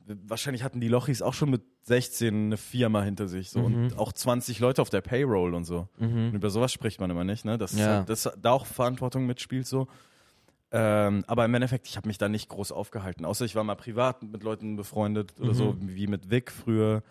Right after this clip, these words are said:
Speaker 1: Da waren wir oft mal so Smash spielen und so, so ein Kram, der, der einfach bockt, so. Genau. Aber meistens hab ich mich dann tatsächlich mehr mit diesem Musikumfeld dann
Speaker 2: Krass.
Speaker 1: auseinandergesetzt. Also me-, auch viel Berlin, ne? Nicht nur Köln.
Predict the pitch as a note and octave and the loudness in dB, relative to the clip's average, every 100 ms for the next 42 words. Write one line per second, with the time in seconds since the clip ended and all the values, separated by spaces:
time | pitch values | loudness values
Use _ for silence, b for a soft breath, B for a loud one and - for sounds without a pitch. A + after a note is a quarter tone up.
0 | b b b - G2+ G#2 F#2 - A2 F#2 | b b b -4 -2 0 -2 -2 -2 -2
1 | F#2 - A#2 A2 - A2 G#2+ G#2+ G#2 F#2+ | -4 0 0 0 -2 0 0 0 -2 -4
2 | G2 G2+ F#2+ - - - G#2 - G2+ F#2+ | -6 -6 -8 -16 -20 -8 -8 -2 -2 0
3 | F#2+ F#2 F#2+ F2 E2+ G#2 - - - A2 | 0 0 0 -4 -8 -10 -12 -20 -8 -6
4 | C#3 b b b b b b _ - G2+ | -6 b b b b b b _ -4 0
5 | F#2+ F2+ - G#2+ G#2+ A2 C3+ - C3+ A#2+ | 0 -2 -2 0 2 4 2 0 -2 -4
6 | A#2+ A#2+ A2+ G#2+ - _ - G#2+ - G#2 | -4 -4 -2 -2 -6 _ -12 -8 -8 -8
7 | - G#2 G#2 G2+ F#2+ F#2+ G2 G2 - _ | -8 -6 -4 -4 -6 -10 -8 -8 -10 _
8 | _ _ G#2 A2 G#2+ G2+ G#2 G2+ F#2+ F2+ | _ _ -6 -4 -4 -6 -6 -4 -4 -2
9 | E2+ F2 F2 - - G2+ G2 - - _ | -4 -4 -6 -8 0 0 0 -8 -18 _
10 | _ F#2 G2+ F#2+ F#2 F2 F2+ - F#2+ G2 | _ -12 -4 -2 -4 -4 -8 -8 -8 -4
11 | G#2 - A2+ - C#3 A#2+ A2+ A2+ G2 A2+ | -4 -4 -4 -2 2 2 4 2 2 -2
12 | A#2 A2+ - G#2 - G#2 G#2+ | -6 -10 -8 -8 -6 -6 -6